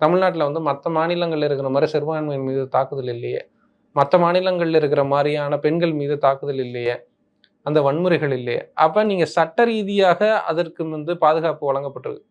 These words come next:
சட்ட ரீதியாக அதற்கு எதிராக, அஹ், பிற்போக்குவாத தரப்புகளுக்கு எதிராக, சாதியவாத, மதவாத தரப்புகளுக்கு எதிராக சட்ட ரீதியாக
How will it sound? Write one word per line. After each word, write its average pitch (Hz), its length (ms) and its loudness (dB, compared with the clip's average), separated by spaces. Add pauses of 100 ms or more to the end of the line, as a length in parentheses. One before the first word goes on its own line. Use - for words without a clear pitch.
(300)
சட்ட 156 240 2
ரீதியாக 190 480 2
அதற்கு 160 300 0
எதிராக, 160 320 2 (560)
அஹ், 139 640 2
பிற்போக்குவாத 156 640 2
தரப்புகளுக்கு 135 580 -4
எதிராக, 131 340 0 (840)
சாதியவாத, 151 640 4
மதவாத 151 420 2
தரப்புகளுக்கு 135 600 -4
எதிராக 127 360 0
சட்ட 165 360 0
ரீதியாக 170 520 -2